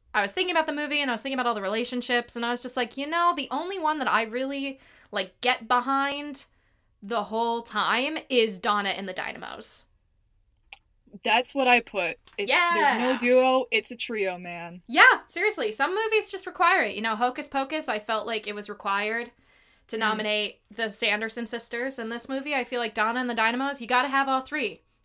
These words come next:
Speaker 1: You gotta have Donna, Rosie, and Tanya.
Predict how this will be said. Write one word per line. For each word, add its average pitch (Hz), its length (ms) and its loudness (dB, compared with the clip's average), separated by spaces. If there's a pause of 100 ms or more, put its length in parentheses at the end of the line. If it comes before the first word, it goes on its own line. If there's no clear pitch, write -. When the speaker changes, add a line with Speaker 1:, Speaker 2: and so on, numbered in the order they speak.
Speaker 1:
You 220 80 -6
gotta 226 160 2
have 226 360 2
Donna, 226 480 0
Rosie, 214 600 -4 (180)
and 220 120 -8
Tanya. 196 460 -6